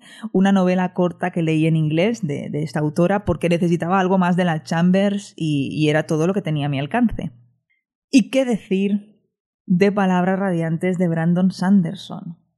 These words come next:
Es una de las últimas lecturas que he reseñado en este año.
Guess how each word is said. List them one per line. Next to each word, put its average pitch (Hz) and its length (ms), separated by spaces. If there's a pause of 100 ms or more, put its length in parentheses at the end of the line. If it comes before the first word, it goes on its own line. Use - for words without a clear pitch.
(160)
Es 170 300
una 185 420
de 170 100
las 160 300
últimas 202 400
lecturas 180 500
que 170 120
he - 20
reseñado 175 720
en 170 140
este 160 280
año. 147 360